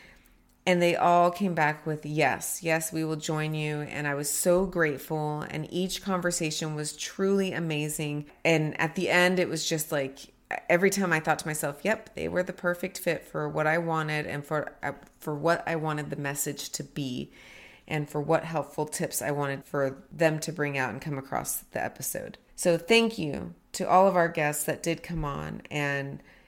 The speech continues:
and shared their precious time with us, because in the end, it was to help all of you guys along your journey.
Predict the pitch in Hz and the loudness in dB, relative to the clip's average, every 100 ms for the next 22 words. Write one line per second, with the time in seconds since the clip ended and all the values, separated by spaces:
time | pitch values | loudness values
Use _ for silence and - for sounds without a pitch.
0 | - 165 165 - 190 180 190 170 156 - | -4 -2 0 2 6 6 6 2 0 0
1 | 185 175 175 165 - 170 151 147 143 143 | 0 2 0 -2 -4 -2 -2 -2 -4 -4
2 | 147 147 - 156 156 165 143 139 147 - | -2 -4 -6 -8 -4 0 2 0 -2 -6
3 | - - - 185 185 160 147 143 139 - | -10 -10 -2 0 0 0 -2 -2 -6 -12
4 | - - _ - 90 143 143 160 151 151 | -16 -20 _ -8 -4 -4 -4 -6 0 2
5 | 143 - 139 143 139 160 185 170 147 139 | 2 -2 -6 -6 -6 -2 -2 0 0 0
6 | 143 147 - - 151 147 143 143 147 147 | -2 -4 -8 -6 -2 -2 -2 0 0 0
7 | 147 131 52 - - | -2 -8 -8 -10 -12